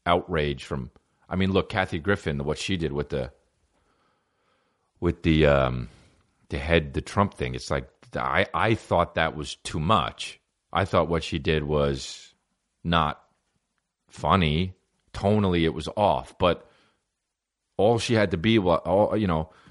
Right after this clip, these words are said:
I don't know if she was trying to make a joke or not. Maybe she was. I, I didn't. I, I don't know. But if she was, then she failed, and fine. I've failed millions of times making jokes.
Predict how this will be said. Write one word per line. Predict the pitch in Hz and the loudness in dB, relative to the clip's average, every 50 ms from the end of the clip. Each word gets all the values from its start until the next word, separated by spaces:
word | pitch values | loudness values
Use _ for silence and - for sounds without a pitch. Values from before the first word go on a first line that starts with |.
| - _ _ _ _ _ _ _ _ _ _ _ _ _ _ _ _ _ _ _ _ _ _ _ _ _ _ _ _ _ _ _ - - 67 85 95 90 - | -20 _ _ _ _ _ _ _ _ _ _ _ _ _ _ _ _ _ _ _ _ _ _ _ _ _ _ _ _ _ _ _ -20 -16 -12 -10 -10 -10 -6
I | - 101 110 | -2 0 2
don't | 123 120 | 4 4
know | 117 | 4
if | 107 95 | 2 2
she | - 98 | 2 -2
was | 87 | -2
trying | - - 98 95 | 0 2 2 4
to | 92 | 4
make | 95 87 | 4 2
a | 92 | 0
joke | 80 92 98 127 127 | 2 4 2 2 2
or | 139 139 | 2 2
not. | 170 185 120 69 - - - - | 2 2 2 2 -2 -6 -12 -6
Maybe | 80 92 101 110 104 104 | -2 2 2 2 2 2
she | 95 - 107 | 0 0 0
was. | 101 135 143 101 82 78 73 | 2 2 4 2 2 0 0
I, | 85 76 71 71 80 | -2 -2 0 0 0
I | 85 | 2
didn't. | 90 95 95 90 - | 2 2 0 -2 -4
I, | - 78 78 - - 90 | -4 -6 -4 -2 0 0
I | 90 | 2
don't | 90 95 101 | 2 4 4
know. | 113 110 90 80 | 4 4 4 2
But | 73 87 82 | 2 0 -2
if | 80 | -2
she | - - 87 | -2 -4 -2
was, | 104 151 175 170 135 131 151 143 123 | 2 2 4 4 4 4 2 2 0
then | 123 131 135 139 139 135 127 | 0 0 0 0 0 -2 -4
she | - - 127 120 | -4 -4 -4 -4
failed, | - - - 98 95 90 85 104 135 151 139 135 | -4 2 4 4 6 6 6 6 4 4 2 0
and | - 110 110 113 113 113 113 113 113 - | 0 2 2 2 2 2 0 -2 -4 -4
fine. | - - 127 117 98 73 69 69 - | -2 0 0 2 2 0 -2 -6 -2
I've | - 104 127 147 127 | 0 0 2 0 0
failed | - - 120 104 98 98 101 92 | -2 0 2 2 2 2 0 -2
millions | 95 113 139 151 143 120 104 87 | -2 0 2 2 2 2 0 -2
of | 85 80 | -4 -4
times | - 85 78 71 67 69 | -4 -2 -2 -2 -2 -2
making | 71 69 - 71 67 | -4 -4 -4 -6 -8
jokes. | 64 67 57 50 - - - | -6 -4 -6 -6 -8 -12 -18